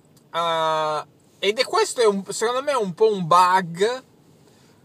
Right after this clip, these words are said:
di, de-, del sistema trova amici, manda gli iMessage, gli messa-, gli iMessage.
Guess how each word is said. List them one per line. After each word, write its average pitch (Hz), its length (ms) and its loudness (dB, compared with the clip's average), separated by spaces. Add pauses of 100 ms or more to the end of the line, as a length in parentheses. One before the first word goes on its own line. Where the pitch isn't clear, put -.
(240)
di, 160 580 -8
de-, 156 400 -2
del 160 140 -8
sistema 151 1300 -4
trova 170 280 -2
amici, 165 720 -10
manda 156 260 -6
gli 151 300 -10
iMessage, 160 1200 -4 (600)
gli 156 200 -14
messa-, 175 460 -8
gli 180 180 -10
iMessage. 190 1040 -8